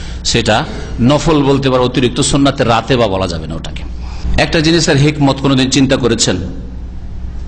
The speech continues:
ভাষ্যকার বা ওলামা কেরামরা লিখেছেন হাদিসের ব্যাখ্যায় যে ফজরের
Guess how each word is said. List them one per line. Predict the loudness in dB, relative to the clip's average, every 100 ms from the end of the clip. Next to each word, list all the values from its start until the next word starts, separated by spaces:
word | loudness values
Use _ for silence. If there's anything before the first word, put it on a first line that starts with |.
| -6 -4 -2
ভাষ্যকার | 0 0 0 0 0
বা | 2
ওলামা | 4 2 2
কেরামরা | 2 2 2
লিখেছেন | 0 0 0 0 -2 -4 -8 -6 -6 -4
হাদিসের | -2 2 2 2 2
ব্যাখ্যায় | 0 -2 -2 0 0 -4 -6 -6 -6 -4 -4 -2
যে | 0 2 4 4 2 0 -4 -6 -6 -6 -4 0
ফজরের | 2 4 2 2 2